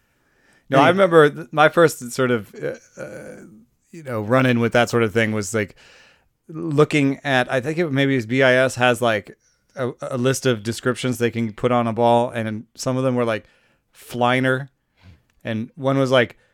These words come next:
Speaker 1: fliner fly, and
Speaker 2: Yeah.
Speaker 1: then another, <laughs> another one was, like, fliner ground. <laughs> It's like, "What is that?" <laughs> And I just tried to watch a game, and I was like, "If I have,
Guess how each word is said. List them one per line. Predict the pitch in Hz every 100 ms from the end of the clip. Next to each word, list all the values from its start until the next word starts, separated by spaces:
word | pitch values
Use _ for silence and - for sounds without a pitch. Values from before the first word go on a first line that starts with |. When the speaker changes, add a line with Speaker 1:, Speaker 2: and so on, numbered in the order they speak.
| _
Speaker 1:
fliner | _ - - 127 127 127 123
fly, | - 127 120 123 139 139 - _ _ _ _ _
and | - 113
Speaker 2:
Yeah. | 120
Speaker 1:
then | 120 127
another, | 131 123 127 120 104 - - - - - _ _ -
<laughs> |
another | 147 165 - 170 156 175
one | 165
was, | 165
like, | 143 123 - - _ _ _
fliner | - - 131 131 135 131 120 101 _ _ _ 196
ground. | 120 123 131 143 151 135
<laughs> | - 123 - 120 - - - -
It's | 123 220
like, | 185 151 - - - - _
"What | - - - 214 220 233 233
is | - 175 214 185
that?" | - - - - - 1047 1077 1077
<laughs> | - - 1047 247 - 226 - - 254 - 139
And | 160
I | 151
just | 151 165 -
tried | 170 156
to | 139
watch | 143 151 135
a |
game, | 127 139
and | 123
I |
was | 120
like, | 110 104
"If | 117
I | 175
have, | 180 156 135